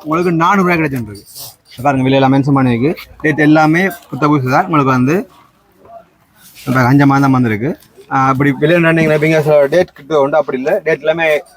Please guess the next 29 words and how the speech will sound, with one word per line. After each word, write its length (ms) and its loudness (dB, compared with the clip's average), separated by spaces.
புது 120 0
டேட்லாம் 340 2
இருக்குது. 240 0
ஆஹ், 320 0
அஞ்சூறு 340 4
ரூபா 140 4
அடிச்ச 180 -2
விலை 160 0
உங்களுக்கு 280 -2
நானூறு 200 0
ரூபா 100 -2
கிடைச்சிருக்கு. 360 -12
இதை 140 0
பாத்தீங்கன்னா 440 2
மாரி 300 2
பிஸ்கட் 340 -4
இருக்கு. 220 -6
இந்த 200 -2
அடிச்சல 380 2
வந்து 260 2
இருநூத்தி 500 2
இருபது 320 4
ரூபா, 280 0
உங்களுக்கு 300 0
வந்து 140 -2
நூத்தி 300 0
எண்பது 240 2
ரூபா 80 2
கிடைச்சிருக்கு. 460 -4